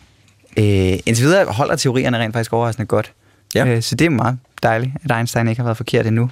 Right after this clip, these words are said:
Speaker 1: <laughs> Altså, sådan, øh, altså det, det er virkelig, øh, virkelig vildt, at man, altså det er jo, det er jo svært at forklare, ikke? Men du ved sådan, vi,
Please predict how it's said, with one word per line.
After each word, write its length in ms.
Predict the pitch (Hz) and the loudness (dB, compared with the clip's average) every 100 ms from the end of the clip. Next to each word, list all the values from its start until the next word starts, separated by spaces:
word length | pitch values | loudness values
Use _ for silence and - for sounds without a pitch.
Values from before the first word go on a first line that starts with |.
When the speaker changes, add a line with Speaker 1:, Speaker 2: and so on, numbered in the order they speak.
| - | -4
Speaker 1:
<laughs> 80 | |
Altså, 320 | 123 127 139 120 | 0 2 2 0
sådan, 220 | - 160 - - - - | 0 -4 -6 -12 -12 -2
øh, 400 | 123 123 117 110 | 2 4 4 2
altså 200 | - - | 0 0
det, 140 | 127 120 | 0 2
det 100 | 120 | 0
er 60 | |
virkelig, 380 | 139 165 160 165 - - _ - | 2 0 2 -2 -4 -20 _ -2
øh, 160 | 127 117 107 - - - | 0 0 -2 -16 -10 0
virkelig 320 | 185 160 139 | 2 2 2
vildt, 220 | 135 - - | 0 -2 -4
at 120 | 127 | 0
man, 300 | 123 117 - - - | 0 0 -4 -10 -2
altså 140 | 127 | 0
det 40 | 131 | 2
er 40 | |
jo, 20 | |
det 100 | 135 | 2
er 40 | 135 | 2
jo 40 | |
svært 160 | 131 147 | 2 0
at 60 | |
forklare, 340 | 139 - 139 143 | -2 -4 -2 -2
ikke? 120 | 131 | 0
Men 120 | 123 | 0
du 80 | 123 | 0
ved 100 | 123 | 0
sådan, 180 | 123 117 - - - _ _ - - - - | 0 -2 -6 -20 -20 _ _ -20 -18 -20 -18
vi, 360 | - - 131 | -10 0 0